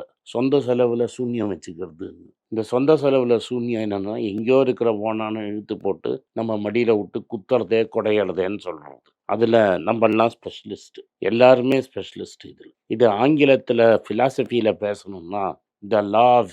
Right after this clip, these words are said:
self sabotage அப்படின்னு அர்த்தம். அப்படின்னா, உங்க லைஃபை நீங்களே மண்ணை வாரி போட்டுக்கிறது. இதுக்கு வந்து நம்மளோட முன்னோர்கள்,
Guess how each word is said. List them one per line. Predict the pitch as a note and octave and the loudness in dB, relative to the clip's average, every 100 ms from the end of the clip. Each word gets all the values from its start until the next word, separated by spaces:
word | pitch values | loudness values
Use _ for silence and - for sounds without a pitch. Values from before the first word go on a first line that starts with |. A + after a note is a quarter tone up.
| - | -4
self | A#2 A#2 - - | -4 -4 -6 -6
sabotage | F#2+ F#2+ F#2 F2+ - - - _ _ G2+ | -4 -2 0 -2 -4 -14 -16 _ _ -6
அப்படின்னு | F#2 E2+ D#2+ F2 G#2 | -6 -8 -14 -12 -10
அர்த்தம். | F2 - - - - | -12 -16 -20 -10 -6
அப்படின்னா, | G2+ G2 F#2+ E2 F#2+ B2 - _ G2+ | -4 -4 -6 -4 -6 -6 -10 _ -4
உங்க | A#2 A#2+ A#2 | 0 2 4
லைஃபை | A#2+ C3 C#3+ A#2+ | 2 2 -2 -2
நீங்களே | A2 A#2 A#2 A#2+ B2 | -4 -2 2 4 4
மண்ணை | G#2 G#2+ A2 | 0 -2 -2
வாரி | G#2+ G2 G2 | -2 -4 -6
போட்டுக்கிறது. | G2 D#2+ - - - - - - _ - | -10 -12 -18 -18 -18 -20 -20 -20 _ -8
இதுக்கு | B2+ C#3 C#3+ A#2+ | -4 -2 0 -2
வந்து | A2+ C3 C#3+ | 0 -2 0
நம்மளோட | A#2+ A2 G#2+ G#2 A#2+ A#2 F#2+ F2 - G#2+ | -2 0 0 4 6 8 6 2 -6 -2
முன்னோர்கள், | B2 C#3 C#3 B2+ A#2+ | 0 2 2 4 2